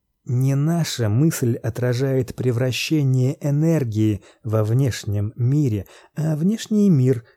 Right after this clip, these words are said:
отражает свойства нашего сознания. Американский философ Хиббен очень метко говорит, указывая на это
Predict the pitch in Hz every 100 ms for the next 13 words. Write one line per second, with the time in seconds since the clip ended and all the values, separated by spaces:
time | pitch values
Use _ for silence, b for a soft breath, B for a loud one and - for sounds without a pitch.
0 | _ 139 135 143 131 139 127 - - 131
1 | 127 131 113 - 107 110 - 117 107 -
2 | 101 98 117 113 135 113 95 98 - _
3 | _ _ _ _ _ _ _ _ _ _
4 | 127 127 139 220 202 - 185 - 180 156
5 | 139 147 120 - - 139 110 110 104 b
6 | b _ 190 185 196 175 165 147 147 -
7 | 147 143 143 151 113 101 - 120 127 113
8 | 104 104 101 101 113 120 - 117